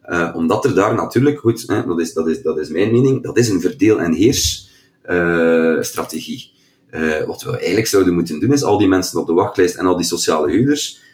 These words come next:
stel dat je, dat je, dat je met driehonderddertigduizend mensen samen kan zeggen: meer sociale woningen, dat, dat,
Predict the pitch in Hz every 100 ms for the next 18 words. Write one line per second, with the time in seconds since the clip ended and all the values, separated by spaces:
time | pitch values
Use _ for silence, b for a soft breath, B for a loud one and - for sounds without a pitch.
0 | B _ _ - - 98 92 87 - 95
1 | 87 80 90 87 85 82 92 113 110 92
2 | 98 113 107 95 98 98 90 95 113 -
3 | 101 85 - _ - 107 110 107 92 101
4 | 101 80 90 127 123 110 - 113 110 87
5 | 95 131 87 - - _ _ _ _ -
6 | - - -